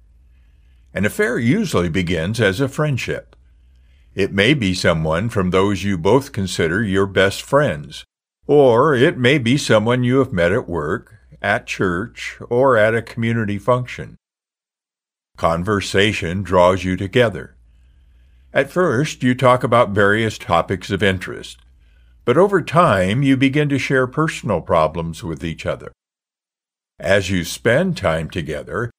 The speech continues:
you discuss more intimate problems, and eventually the problems you discuss reflect unmet emotional needs. As your friendship deepens,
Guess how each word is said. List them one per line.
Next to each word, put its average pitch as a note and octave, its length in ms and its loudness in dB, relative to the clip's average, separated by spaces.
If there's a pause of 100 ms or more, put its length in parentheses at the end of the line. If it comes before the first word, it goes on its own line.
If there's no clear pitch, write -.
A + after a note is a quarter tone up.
(260)
you A2+ 160 2
discuss A#2+ 600 0
more B2 340 0
intimate A#2+ 480 -2
problems, E2+ 720 -2 (240)
and C#3 160 0
eventually C3 640 0
the C3 120 0
problems B2 560 2
you A#2+ 160 2
discuss G#2 800 -6
reflect G2+ 560 -2 (100)
unmet G#2 600 -2
emotional F2 720 -4
needs. F#2 640 -8 (1080)
As F2+ 280 2
your F2 160 -2
friendship G2 560 -2
deepens, D#2 580 -6